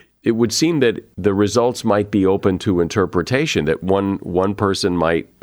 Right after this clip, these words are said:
uh, administer a test and say one thing, and another person might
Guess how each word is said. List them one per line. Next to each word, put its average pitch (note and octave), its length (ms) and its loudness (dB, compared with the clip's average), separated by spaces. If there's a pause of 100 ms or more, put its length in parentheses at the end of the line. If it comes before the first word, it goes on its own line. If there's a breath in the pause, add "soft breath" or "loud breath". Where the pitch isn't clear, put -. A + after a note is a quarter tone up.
(260)
uh, D#2 200 -2
administer F2 640 0
a E2+ 60 0
test F2 360 -2
and D2+ 120 -2
say D#2 380 0
one E2 340 -2
thing, F#2+ 380 0 (680 loud breath)
and E2+ 100 -2
another D#2+ 360 0
person E2 400 0
might D2 280 0